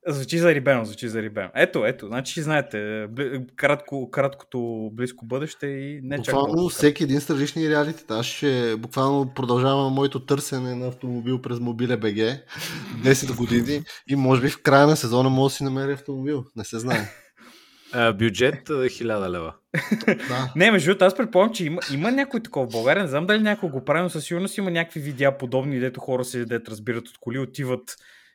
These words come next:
Speaker 1: и търсят в еквивалента на Мобиле
Speaker 2: Да,
Speaker 1: Б Г,
Speaker 2: значи
Speaker 1: тя
Speaker 2: аз
Speaker 1: ти почва
Speaker 2: е-,
Speaker 1: да хуля.
Speaker 2: единственото аналогично съм виждал някакви такива Facebook лайвове, на, мисля, че на-, имаше на някакъв, който имаше автосервиз в Англия, един къв беше, един от Враца, някакъв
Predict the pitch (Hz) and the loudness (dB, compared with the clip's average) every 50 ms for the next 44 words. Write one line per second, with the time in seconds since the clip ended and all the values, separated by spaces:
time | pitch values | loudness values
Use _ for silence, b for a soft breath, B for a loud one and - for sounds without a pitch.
0 | b _ - 110 113 113 113 110 110 - 131 120 - 135 - - 123 120 - 127 | b _ -8 -6 -4 -4 -4 -6 -2 -2 -2 -2 -2 -8 -6 -8 -8 -4 -2 0
1 | 120 117 110 113 117 113 - 117 110 107 104 110 113 110 117 107 107 101 98 98 | 2 2 2 2 0 -2 -2 -2 -2 0 0 -2 -2 -2 -2 -2 -2 -2 -2 -2
2 | 98 101 101 98 101 117 127 131 - - 147 135 127 131 127 - - - 127 147 | -2 0 -2 -2 0 0 -2 -2 0 4 6 6 6 6 2 -2 -4 0 0 2
3 | 156 143 - 156 120 110 107 123 139 - - 165 160 160 165 160 - 160 156 147 | 2 2 2 0 0 2 2 2 2 2 2 2 4 4 2 2 2 2 2 4
4 | 143 139 123 127 120 120 120 113 113 127 131 - 147 135 - 135 123 123 139 143 | 4 4 2 2 0 0 0 0 -2 -4 -4 -4 -6 -6 -6 -6 -4 -4 -4 -4
5 | 139 135 123 123 131 131 131 - - - 139 139 131 131 - 147 139 135 131 135 | -2 -4 -4 -4 -4 -4 -6 -10 -8 -6 -4 -4 -4 -2 0 0 0 0 -2 -8
6 | 135 131 - 127 120 120 123 127 135 139 131 120 127 131 131 127 B B B B | -10 -10 -6 -4 0 0 2 2 0 0 -2 -2 -2 -4 -4 -6 B B B B
7 | B B B - 127 127 127 135 - - 160 - - 147 139 131 123 131 139 143 | B B B -6 -4 -2 0 -2 -2 -2 -6 -2 0 0 0 0 -2 -2 -2 -2
8 | 151 147 - 139 127 127 123 123 131 135 131 147 127 131 - 135 123 - - 139 | -2 -2 -2 -2 -2 0 0 0 -2 -2 -2 -4 -8 -4 -6 -8 -8 -4 -2 -2
9 | 135 139 135 - 135 131 131 135 135 - - 135 127 127 127 127 - 127 - - | -2 -2 -2 -4 -2 -2 0 -2 -2 -2 0 0 0 0 0 -2 -8 -12 -6 -6
10 | 123 113 113 131 131 123 120 117 120 117 113 113 123 120 104 - - 113 123 135 | -6 -4 -2 -4 -4 -2 -2 0 0 0 0 -2 -6 -14 -14 -4 0 2 2 2
11 | 131 113 113 110 107 104 104 117 120 123 120 120 - 120 117 110 120 117 113 - | 2 2 2 2 2 2 0 -2 -2 -2 -4 -6 -8 -10 -8 -6 -6 -6 -6 -6
12 | - 113 110 113 120 120 117 107 107 113 117 120 120 - - 110 110 110 104 _ | -10 -10 -8 -6 -6 -6 -6 -6 -4 -4 -4 -4 -4 -6 -14 -10 -10 -10 -10 _
13 | _ - 123 | _ -12 -10